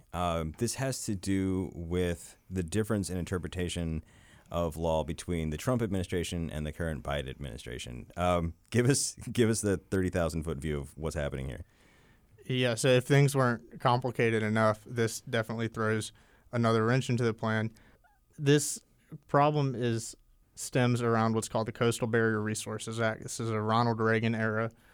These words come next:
Speaker 2: law in the early eighties that the goal of which is to discourage development and disturbance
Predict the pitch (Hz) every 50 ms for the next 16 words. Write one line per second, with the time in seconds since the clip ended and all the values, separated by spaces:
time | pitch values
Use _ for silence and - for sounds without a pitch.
0 | _ _ - 123 113 113 117 117 117 117 113 113 113 107 107 104 107 104 104 -
1 | - 120 117 123 123 127 117 113 117 117 117 120 117 117 117 - - - - -
2 | - 127 117 110 110 110 - - - _ _ _ _ _ _ _ _ _ _ _
3 | _ _ _ - - 135 123 135 147 151 151 151 139 139 139 135 139 131 120 -
4 | - - 123 110 113 117 120 120 - - - 135 127 123 123 123 120 120 - 110
5 | 123 117 110 107 113 117 120 123 113 117 117 117 120 - 127 113 110 110 107 -
6 | - 127 120 117 117 117 110 - - - - -